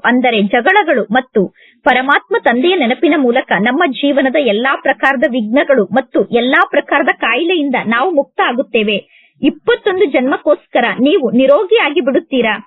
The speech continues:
ತನುವಿನ ಎಲ್ಲಾ ಕಲಹ ಕ್ಲೇಶಗಳು ಸಮಾಪ್ತಿಯಾಗುತ್ತದೆ,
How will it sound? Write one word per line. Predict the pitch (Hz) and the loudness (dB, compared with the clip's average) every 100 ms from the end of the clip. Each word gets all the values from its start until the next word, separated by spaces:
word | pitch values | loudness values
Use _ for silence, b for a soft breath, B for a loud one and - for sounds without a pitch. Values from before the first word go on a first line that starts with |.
| _ _ _ _ - | _ _ _ _ -2
ತನುವಿನ | 277 427 427 349 220 233 | 0 2 2 0 -2 -2
ಎಲ್ಲಾ | 254 320 392 - | 0 0 0 0
ಕಲಹ | 254 277 - | 0 0 -2
ಕ್ಲೇಶಗಳು | - 349 - 440 381 453 | -2 -2 -2 -2 0 0
ಸಮಾಪ್ತಿಯಾಗುತ್ತದೆ, | - 247 269 - 339 226 233 - 220 214 | 0 0 -2 -2 -2 0 -2 -2 -2 -2